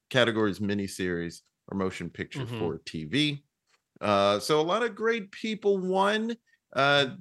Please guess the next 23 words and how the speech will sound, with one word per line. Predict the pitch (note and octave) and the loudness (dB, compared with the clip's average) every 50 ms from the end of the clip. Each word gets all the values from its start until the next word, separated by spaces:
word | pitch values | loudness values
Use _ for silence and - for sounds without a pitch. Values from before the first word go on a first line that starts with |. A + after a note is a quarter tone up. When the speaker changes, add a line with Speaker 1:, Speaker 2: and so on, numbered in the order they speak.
| - - | -14 -2
Speaker 1:
this, | D#3+ F3+ F#3 F#3 - - | 0 0 0 0 0 -2
I | D#3 D3+ | -2 -2
think, | D#3 - - E3 D#3+ E3 D#3 C#3+ - - - - _ _ _ _ _ _ _ _ | -2 -2 -2 0 0 0 0 -4 -8 -14 -18 -18 _ _ _ _ _ _ _ _
I | - | -6
don't | G3+ G3+ F#3 | -4 0 2
know | F3 E3 D#3 | 2 2 2
how | D3 E3 D#3+ D3+ C3 - - _ | 2 2 2 2 2 0 -2 _
often, | B2+ C3+ C3+ C3 - - - A#2+ A2 G#2 G2 F#2+ F#2+ F#2+ _ _ _ _ _ _ _ _ _ _ _ _ _ _ - | 4 4 4 4 2 -2 0 0 0 2 0 -2 -6 -8 _ _ _ _ _ _ _ _ _ _ _ _ _ _ -2
I | D3 | 0
don't | E3+ G3+ | 2 4
know | G3+ F3 | 4 4
how | F3+ G3 | 4 4
much | F#3 F3 - - - | 4 2 2 2 4
overlap | A2+ B2+ C#3+ C3+ B2 B2 A#2 G#2+ G2+ G2+ G2+ G2+ - - | 4 6 6 6 4 2 2 2 2 2 2 0 0 0
there | - G#2 F#2+ F2+ - - | 0 0 0 0 0 0
is | F#2 F#2+ F#2 F2+ F2+ F2+ F2 F2 - | 2 4 4 4 2 0 -2 -4 -6
between | - G2+ F#2+ - - A#2 G#2 G2+ G2+ | -6 -6 -6 -4 -4 -4 -2 -2 -2
Golden | F2+ G2+ F#2+ F#2+ G2+ G2+ G2 F2+ | -2 0 0 2 2 0 -2 -4
Globes | - F2 F#2 F#2+ F#2 F#2 F2+ E2+ - - - - | -2 -2 0 2 0 0 -2 -4 -8 -14 -8 -6
and | F#2+ F2+ | -4 -4
the | F2 F2 | -2 -2
Oscars. | F2 F2 F#2+ G#2+ A2+ - - - - - - - - - - _ _ _ _ _ _ _ _ - | 0 0 0 -2 -4 -6 -10 -10 -10 -10 -10 -12 -16 -20 -20 _ _ _ _ _ _ _ _ 0
Um, | F#2+ G#2+ F#2 F#2 F#2 F#2 F#2 F2+ F2 - | 2 4 4 4 2 0 -2 -4 -6 -8